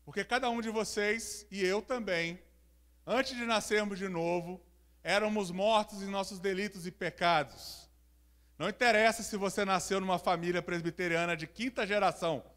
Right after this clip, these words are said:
você nasceu morto nos seus delitos e pecados.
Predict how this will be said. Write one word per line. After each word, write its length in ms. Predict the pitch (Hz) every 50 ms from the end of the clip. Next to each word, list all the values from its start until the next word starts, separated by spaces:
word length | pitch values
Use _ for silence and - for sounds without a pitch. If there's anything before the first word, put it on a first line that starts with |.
| _ _ _ _ _
você 260 | 160 165 - - 196 196
nasceu 380 | 202 190 170 - 214 220 220
morto 480 | 214 214 220 226 226 233 226 226 220 214
nos 100 | 208 -
seus 220 | - 220 208 190
delitos 520 | 180 202 202 185 190 214 240 226 - 185 190
e 60 | -
pecados. 880 | - 214 202 - - - 196 190 175 151 - - - - - -